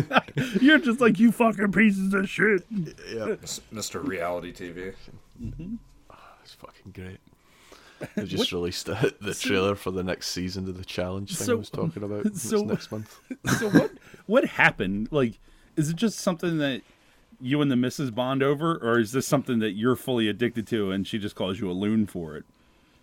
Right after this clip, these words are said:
Speaker 1: No, uh, both watch it. It's one of the things where, like, you've got the fucking drama thing, but you can also not pay attention in
Speaker 2: Hmm.
Speaker 1: between a lot of it.
Speaker 3: Yeah, just mindless T V.
Speaker 1: So it's like,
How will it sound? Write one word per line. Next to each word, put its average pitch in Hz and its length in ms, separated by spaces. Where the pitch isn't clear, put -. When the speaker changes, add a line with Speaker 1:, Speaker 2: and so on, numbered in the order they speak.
Speaker 1:
No, 143 480
uh, 107 240
both 104 240
watch 110 260
it. - 80
It's - 300
one 117 120
of 123 100
the 101 100
things 92 320
where, 87 200
like, 92 240
you've - 160
got - 160
the 90 120
fucking - 420
drama 87 360
thing, 95 260
but 80 140
you - 60
can - 240
also 85 420
not 87 320
pay 95 140
attention 101 560
in 120 80
Speaker 2:
Hmm. 113 220
Speaker 1:
between 95 360
a - 80
lot 95 220
of 104 60
it. - 80
Speaker 3:
Yeah, 131 140
just - 180
mindless 82 380
T 85 100
V. 78 60
Speaker 1:
So - 60
it's - 140
like, 80 140